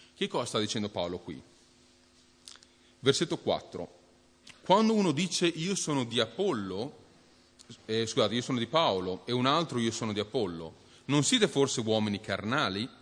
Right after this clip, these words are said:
Che cos'è dunque Apollo? E che cos'è Paolo? Sono servitori per mezzo dei quali voi avete creduto, e sono nel mod-, e lo sono nel modo che il Signore ha dato a ciascuno di loro.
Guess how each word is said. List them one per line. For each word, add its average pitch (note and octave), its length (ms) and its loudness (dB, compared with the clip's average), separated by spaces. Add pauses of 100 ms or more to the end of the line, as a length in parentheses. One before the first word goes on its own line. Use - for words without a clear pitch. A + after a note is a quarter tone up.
(560)
Che B3+ 180 2
cos'è E3 400 4
dunque B2+ 540 2
Apollo? G#2+ 600 -2 (520)
E C3 100 0
che B2+ 140 2
cos'è G2+ 440 0 (280)
Paolo? G#2 720 0 (260)
Sono C3+ 360 2
servitori A#2 960 2 (320)
per C#3 160 6
mezzo C3+ 280 2
dei A2+ 220 -2
quali A2 560 -2
voi A2+ 300 -2
avete G2+ 300 -4
creduto, A2+ 640 -8 (580)
e D3+ 100 4
sono F#3+ 380 6
nel C3+ 240 6
mod-, C#3+ 480 4
e C#3 80 4
lo C#3 140 8
sono C#3 480 4
nel A2 180 2
modo A#2 420 2
che A#2 100 -6
il G#2+ 80 0
Signore C#3 440 2
ha D#3+ 40 4
dato G2 500 0 (160)
a A#2 100 0
ciascuno F#2 540 -4
di G2 100 -4
loro. F#2 560 -4